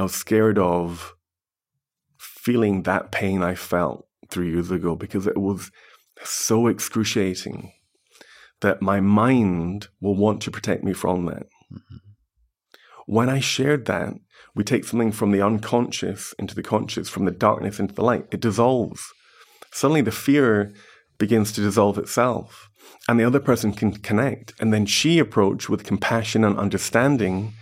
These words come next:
Speaker 1: and closeness, and we reached a, a deeper level of intimacy and connection and openness.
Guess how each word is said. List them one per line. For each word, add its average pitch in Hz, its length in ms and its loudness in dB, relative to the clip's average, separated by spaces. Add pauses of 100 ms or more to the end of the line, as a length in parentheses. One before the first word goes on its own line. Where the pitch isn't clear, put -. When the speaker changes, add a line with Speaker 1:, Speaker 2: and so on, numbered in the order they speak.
(120)
Speaker 1:
and 104 140 0
closeness, 147 520 0
and 107 120 2
we 110 100 4
reached 117 320 0
a, 107 140 4 (320)
a 104 60 -2
deeper 123 440 0
level 120 320 4
of 95 160 2
intimacy 110 560 2
and 110 140 2
connection 101 520 -2
and 107 140 4
openness. 110 600 -4